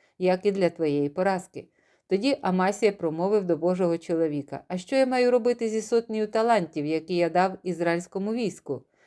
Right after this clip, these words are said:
А Божий чоловік відповів: "Господь може дати тобі значно більше від цього". Амасія відпустив військо, яке прийшло до нього від єфремовців,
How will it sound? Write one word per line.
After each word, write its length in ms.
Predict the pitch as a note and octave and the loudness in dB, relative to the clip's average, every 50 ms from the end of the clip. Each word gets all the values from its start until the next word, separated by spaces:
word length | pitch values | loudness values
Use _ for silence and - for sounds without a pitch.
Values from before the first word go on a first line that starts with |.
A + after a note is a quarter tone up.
| _ _ _ | _ _ _
А 140 | - F3 F3 | -2 0 2
Божий 280 | G3 C#4 D4+ E4 E4+ | 4 4 4 4 2
чоловік 500 | D#4+ - C#4+ B3+ A#3 G#3 G3 A3+ A3 - | 2 2 0 2 2 2 2 0 -4 -4
відповів: 540 | F#3 F#3 F#3 - E3 D#3+ D3+ D3+ D3 C#3+ C#3 _ _ _ _ _ _ _ | -6 -8 -6 -4 -4 -4 -2 -2 -2 -4 -4 _ _ _ _ _ _ _
"Господь 600 | - F3+ G#3 G#3 G3+ G#3 - - G#3+ G#3+ G#3 G#3 | -2 2 2 2 2 2 2 4 4 4 4 2
може 280 | G#3 G3+ G#3 G3 G#3 G3+ | -2 -2 0 2 2 2
дати 340 | F3+ G3 G3 G#3 G3+ G#3+ G#3 | 4 4 2 2 2 0 -2
тобі 260 | G#3 G#3 F#3+ F#3+ F#3 | -2 -2 -2 -2 -2
значно 520 | F3+ F#3+ G3 F#3+ F#3+ F#3+ - - G3+ G3 | -2 -2 -2 -2 -2 -4 -6 -6 -6 -4
більше 360 | F#3+ A#3 B3 A3+ - - D#3 | -4 -4 -6 -6 -4 -4 -4
від 200 | C#3+ D3 C#3+ - | -2 -4 -6 -6
цього". 380 | - - D3+ C#3+ D3 C#3+ C3+ C#3+ _ _ _ _ _ _ _ _ _ - | -4 -2 -2 -2 -2 -4 -8 -12 _ _ _ _ _ _ _ _ _ -4
Амасія 520 | E3+ F3+ G3+ A#3 C4 C#4+ C#4 C#4+ C#4 C4+ | -2 0 2 4 2 2 2 2 0 0
відпустив 580 | C4 A#3+ A#3 - A#3+ A#3 - - G3+ G3 F#3+ F3 | 0 -2 -4 -6 -8 -6 -4 -2 -2 -2 0 0
військо, 360 | E3+ F3 E3+ E3+ - - E3+ | 0 0 0 -2 -2 -2 0
яке 280 | E3 E3 D#3+ - F3 | 0 0 2 0 -2
прийшло 420 | E3 - F3 E3 E3 - F3 E3 D#3+ | -2 -2 -4 -6 -4 -2 0 0 0
до 120 | D#3 D#3+ | 0 0
нього 320 | D#3 F#3+ G#3+ A#3+ B3 B3 A#3 | -2 0 0 2 2 2 2
від 260 | F3+ F#3 F#3+ F#3 - - | 4 2 0 0 -4 -6
єфремовців, 920 | F3+ F3+ F#3 F3+ - E3+ E3+ D#3 D3+ D#3 E3 D#3+ - - A#3+ A#3+ B3 | -2 -2 -2 -2 -2 0 0 0 0 0 -4 -8 -8 -8 -10 -10 -10